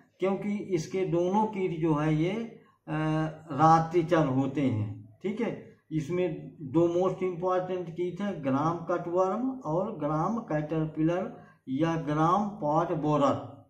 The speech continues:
ठीक है, ये चने में दोनों लगते हैं। अगली है Papilio nidae, इसमें citrus butterfly, नींबू की तितली,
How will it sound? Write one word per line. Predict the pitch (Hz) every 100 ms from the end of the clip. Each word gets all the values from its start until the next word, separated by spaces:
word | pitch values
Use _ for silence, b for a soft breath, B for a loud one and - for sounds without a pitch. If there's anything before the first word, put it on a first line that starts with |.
| _ -
ठीक | 226 226
है, | 151 131
ये | 180 226 -
चने | 156 151 151
में | 156 151
दोनों | 156 156 156
लगते | 151 151 160
हैं। | 147 180 269 - - - _ b b b b b
अगली | 165 156 196 190
है | 196 208
Papilio | 175 165 170 170 175 202 196 -
nidae, | 165 160 170 190
इसमें | 196 175 156 160 165 156
citrus | - 147 143 143 175 156
butterfly, | 160 170 175 165 160 170 180
नींबू | 196 185 147 139 156
की | 147 143
तितली, | 131 147 143 156 190